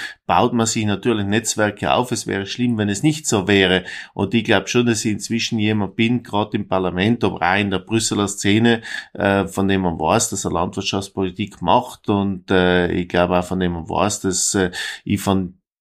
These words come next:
der Landwirtschaft herkomme und damit von dieser Materie ein bisschen was verstehe. Äh, das ist in der Politik ja oft so, dass viele reden, aber letztendlich ein paar sein, die viel reden, aber letztendlich von der Materie dann relativ wenig verstehen.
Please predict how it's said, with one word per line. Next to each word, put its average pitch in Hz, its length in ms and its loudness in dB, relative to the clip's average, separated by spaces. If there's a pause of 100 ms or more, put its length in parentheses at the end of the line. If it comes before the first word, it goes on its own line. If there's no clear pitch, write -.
(160)
der 80 100 -2
Landwirtschaft 92 640 0
herkomme 113 560 4
und 92 160 2
damit 101 320 2
von 92 160 0
dieser 92 220 -2
Materie 95 680 0 (240)
ein - 100 -14
bisschen 104 300 -2
was 90 180 -2
verstehe. 117 500 2 (300)
Äh, 95 240 0
das 101 220 -2
ist 95 120 -4
in 98 80 -4
der 95 80 2
Politik 95 540 -4
ja 87 240 4
oft 101 200 -2
so, 107 200 2
dass 98 200 0
viele 98 360 0
reden, 104 280 2
aber 90 200 -2
letztendlich 95 580 -2 (160)
ein - 180 -12
paar 95 200 0
sein, 95 320 2
die 95 240 2
viel 98 260 -4
reden, 98 380 0
aber 90 180 -2
letztendlich 92 600 -2
von 90 200 -4
der 87 80 -6
Materie 92 480 2
dann 92 200 0
relativ 90 440 -4
wenig 110 300 4
verstehen. 95 480 0